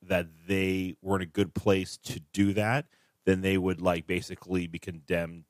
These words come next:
not condemned, so that, that's wrong way to put it. They would be, um, removed from their office. Uh, now, again, there's a lot of, like, "Well, how would that work?" Okay, this is all just, like, a theoretical thing, okay? So let's, let's just pretend that it's all done in, like, it's all done in, um,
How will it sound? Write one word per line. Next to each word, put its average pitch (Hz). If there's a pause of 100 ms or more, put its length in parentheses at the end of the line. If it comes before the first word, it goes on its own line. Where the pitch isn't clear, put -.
(200)
not 127
condemned, 90
so 95
that, 92
that's 98
wrong 92
way 80
to -
put 82
it. 92
They -
would 92
be, 87 (440)
um, 85 (280)
removed 101
from 87 (120)
their 90
office. - (960)
Uh, 98
now, 107 (140)
again, 101
there's 107
a 110
lot 107
of, 101
like, 92
"Well, 98
how 123
would 98
that 104
work?" 78 (160)
Okay, 90
this 98
is 101
all 98
just, 82 (720)
like, 92
a 92
theoretical 85 (120)
thing, 73
okay? 71
So 90
let's, 90 (100)
let's 98
just 104
pretend 101
that 98
it's 87
all 98
done 95
in, 92
like, 90 (240)
it's 98
all 101
done 92
in, 87
um, 82